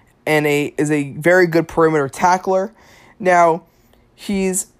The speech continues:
a great tackler, but he's not ferocious. And I think that's where his weakness is. When he tackles guys, sometimes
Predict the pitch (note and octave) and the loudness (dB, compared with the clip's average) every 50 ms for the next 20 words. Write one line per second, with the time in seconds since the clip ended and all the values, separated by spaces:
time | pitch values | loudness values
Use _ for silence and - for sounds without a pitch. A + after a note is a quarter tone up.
0 | _ _ _ _ - E3+ E3 - G3+ B3 F4 - - - - C#4+ A#3+ - A#3 A#3 | _ _ _ _ -4 -4 -2 0 0 0 0 0 -4 -2 -2 -2 -2 -2 -2 -2
1 | C#4+ D4 - A#3+ G3+ F#3+ F3 F3 F#3 G3 G3+ - - - - F3 D3+ C#3 D3 C#3+ | -2 -2 -4 -4 -2 -2 -2 0 0 0 0 -2 -4 -2 0 0 0 2 2 2
2 | C3+ B2+ - - E2+ - - - C#3+ D3+ D3+ - G#3 G3 G3+ - - D#3+ D#3 D#3+ | 0 0 -2 -6 -6 -8 -6 -4 -4 -4 -2 -2 -4 -4 -4 -4 -2 0 0 0
3 | E3+ - - E3+ E3 D#3 D3+ D3 D3 C#3+ C#3 B2+ - - - - D#3+ D#3+ D3 D3 | 0 -2 -6 -4 -2 0 2 2 2 0 -2 -4 -6 -10 -14 -10 -8 -8 -8 -8
4 | D3 C#3 C#3 D3 C#3+ - D#3+ E3+ F3+ F3 - F#3 F3+ F3+ F3+ F#3+ F3 C#3 D3+ D3 | -8 -6 -6 -6 -6 -6 -6 -6 -6 -4 -4 -2 -2 -4 -4 -6 -8 -8 -8 -6
5 | D3 - - E3 D3+ D#3+ - F#3 F3+ F3 - E3+ D#3+ D#3+ D#3+ - - D#3 D#3 D#3+ | -6 -6 -4 -4 -4 -2 -2 -4 -6 -4 0 0 2 2 2 0 -4 -6 -6 -6
6 | - F3 D#3 D#3 D#3 D#3 D#3 - | -4 -2 -2 -2 -2 -4 -6 -8